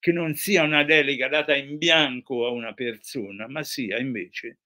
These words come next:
la possibilità effettiva di scegliere i parlamentari, perché questi che insistono tanto sulla sovranità popolare non propongono una riforma della legge elettorale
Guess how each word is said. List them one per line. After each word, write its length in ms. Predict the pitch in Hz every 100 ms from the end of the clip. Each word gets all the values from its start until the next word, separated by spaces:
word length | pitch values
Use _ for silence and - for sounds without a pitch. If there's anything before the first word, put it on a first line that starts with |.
| _ _ _ _ _
la 280 | 143 131 -
possibilità 680 | - 135 - 147 127 151 131
effettiva 760 | - 175 - 151 - - 175 123
di 160 | 147
scegliere 640 | 156 - - 226 208 160 135
i 60 |
parlamentari, 880 | 107 123 117 113 107 92 _ - - _ _ _ - -
perché 320 | 233 214 170
questi 360 | 151 175 165 160
che 100 | 139
insistono 720 | 139 - 202 - 160 147 147
tanto 380 | 190 185 165
sulla 280 | 143 147 139
sovranità 500 | 120 139 131 143 180
popolare 760 | 147 147 180 190 226 226 208 - _ _
non 240 | - 262 -
propongono 680 | 202 170 214 180 151 156
una 180 | 165 170
riforma 600 | 170 175 202 202 170 160
della 180 | 143 139
legge 340 | 151 190 151
elettorale 880 | 151 147 - - 185 220 226 220 -